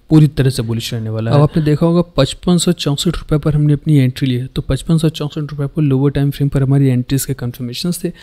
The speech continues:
Speaker 1: and डेली टाइम फ्रेम पर भी जो हमारा point of action था वो भी उसी जगह पर था। इस वजह से जो हमारी एंट्री वो पचपन सौ, अ, पचपन सौ चौंसठ रुपये के आसपास हमने अपनी एंट्री ली। तो आइए शुरू करते हैं आज का वीडियो।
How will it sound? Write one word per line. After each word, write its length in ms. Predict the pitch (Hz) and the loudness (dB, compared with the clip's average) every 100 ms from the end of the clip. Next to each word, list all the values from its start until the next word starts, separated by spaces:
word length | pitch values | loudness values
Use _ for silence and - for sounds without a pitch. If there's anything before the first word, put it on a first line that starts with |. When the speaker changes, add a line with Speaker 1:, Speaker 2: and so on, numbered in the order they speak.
| - - - | -20 -8 0
Speaker 1:
and 120 | 139 | 4
डेली 240 | 127 170 | 6 6
टाइम 220 | 180 151 | 6 4
फ्रेम 200 | 143 139 | 2 0
पर 140 | 135 139 | 0 0
भी 120 | 147 | 2
जो 120 | 151 | 2
हमारा 240 | 147 143 135 | 2 2 0
point 360 | - 135 135 | -4 -4 -4
of 120 | - | -4
action 220 | 165 - 160 | -4 -2 -2
था 220 | 160 - 127 | -2 -6 -2
वो 120 | 123 | 0
भी 120 | 135 | 4
उसी 240 | 160 - | 4 2
जगह 260 | 160 156 156 | 0 2 0
पर 220 | 147 151 | 0 -4
था। 180 | 143 160 - - - | -2 -4 -6 -20 -4
इस 200 | 185 - | -2 2
वजह 140 | 160 151 | 2 2
से 140 | 151 | 0
जो 140 | 143 | -2
हमारी 240 | 139 135 143 | 0 0 0
एंट्री 360 | 123 131 131 | 0 0 4
वो 140 | 180 175 - | 2 2 -2
पचपन 280 | 127 - 147 | -6 -2 -2
सौ, 200 | 139 139 | -2 -4
अ, 40 | 143 - | -4 -4
पचपन 580 | 127 127 - 127 - | -2 -2 -2 -4 -2
सौ 180 | 147 175 | -2 -4
चौंसठ 440 | 165 135 123 147 135 | -6 -8 -6 -6 -8
रुपये 200 | - 131 | -8 -6
के 120 | 123 | -6
आसपास 420 | 117 - 131 - | -6 -6 -6 -2
हमने 160 | 127 127 | 0 0
अपनी 240 | 127 185 - | 0 -2 0
एंट्री 240 | 123 117 | 0 0
ली। 120 | 107 104 _ - | -4 -8 _ 2
तो 120 | 127 | 6
आइए 220 | 123 131 131 | 8 6 4
शुरू 260 | - 131 | 4 4
करते 240 | 131 131 131 | 6 4 4
हैं 40 | |
आज 100 | 127 | 2
का 120 | - | 0
वीडियो। 220 | 120 127 | -2 -4